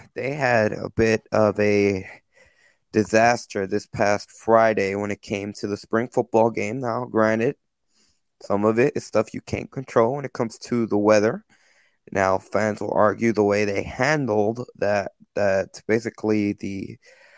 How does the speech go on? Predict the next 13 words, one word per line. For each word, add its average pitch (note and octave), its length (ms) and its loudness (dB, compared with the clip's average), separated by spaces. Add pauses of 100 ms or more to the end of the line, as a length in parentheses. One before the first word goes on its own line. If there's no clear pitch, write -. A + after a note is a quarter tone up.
(640)
acts A#2+ 280 2
they A2+ 100 4
could A2 320 2
not G#2+ 240 2
control G#2 840 4 (100)
was A2 240 2
not G#2+ 300 0
the F#2 180 -6
best. A#2 360 2
Now, G#2 240 0
long A#2 260 4
story A#2 320 2
short, C#3 420 0